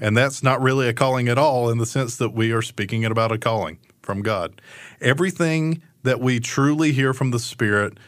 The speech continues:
will never be in contradiction to God's word. And many times, most times I would say, we're going to see some type of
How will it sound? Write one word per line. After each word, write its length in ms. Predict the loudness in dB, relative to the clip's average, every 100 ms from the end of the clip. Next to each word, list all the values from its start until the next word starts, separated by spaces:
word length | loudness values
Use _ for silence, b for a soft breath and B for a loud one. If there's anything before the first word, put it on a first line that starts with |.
| B B
will 160 | 0 2
never 400 | 4 2 2 0
be 220 | 0 0
in 120 | 0
contradiction 680 | 0 0 0 -2 -2 -2 -2
to 40 | 0
God's 320 | 2 0 0
word. 380 | -4 -2 -4 -10 b b b b b
And 200 | 0 2
many 200 | 2 2
times, 560 | 2 2 2 0 -4 -8 -20 b
most 280 | 0 0 2
times 260 | 0 0 0
I 60 |
would 180 | 0 -2
say, 380 | -2 0 0 -4 B B B B -2
we're 180 | 0 2
going 300 | 2 2 0
to 60 |
see 240 | 0 0 0
some 260 | 2 0
type 220 | 2 2
of 100 | 2